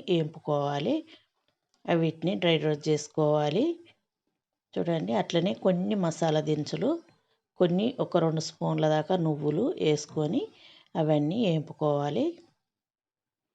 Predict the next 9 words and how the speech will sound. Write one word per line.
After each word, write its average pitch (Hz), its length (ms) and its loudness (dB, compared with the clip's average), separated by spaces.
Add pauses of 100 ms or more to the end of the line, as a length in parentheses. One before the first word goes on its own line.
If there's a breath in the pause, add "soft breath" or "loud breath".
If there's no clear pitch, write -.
(320)
చూడండి, 165 360 0
నువ్వులు 156 300 -2
చిటపట - 360 -6 (100)
అంటున్నాయి 151 440 -2
కదా, 196 140 -2 (120)
తీసేసుకొని 160 760 -4
వేరే 147 280 0
ప్లేట్లోకి 147 520 -6
వేసుకోవాలి. 143 680 -6